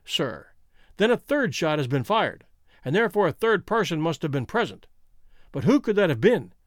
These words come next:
and how could he have got away?" "That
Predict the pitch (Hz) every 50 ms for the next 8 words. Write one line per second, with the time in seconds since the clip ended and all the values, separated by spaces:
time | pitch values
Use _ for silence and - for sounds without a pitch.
0 | _ _ _ _ - 120 - - 214 269 254 175 - 190 175 165 151 127 147 147
1 | 143 135 139 180 240 233 135 - - _ _ _ _ - _ _ _ _ _ _
2 | _ _ _ _ _ _ _ _ _ _ _ _ _ _ _ _ _ - 98 123
3 | 147 214 254 220 160